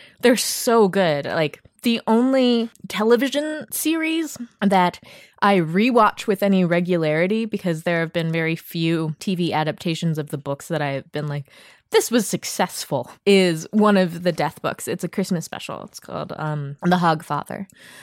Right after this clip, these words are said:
So the death books follow Death, who is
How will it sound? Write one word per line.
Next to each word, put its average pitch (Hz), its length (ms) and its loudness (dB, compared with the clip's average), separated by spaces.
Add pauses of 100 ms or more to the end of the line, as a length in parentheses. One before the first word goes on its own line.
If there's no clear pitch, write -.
(140)
So 226 440 4 (200)
the 202 160 2
death 339 460 0
books - 440 0 (120)
follow 170 760 4 (200)
Death, 147 500 -2 (520)
who 170 420 2
is 151 520 -2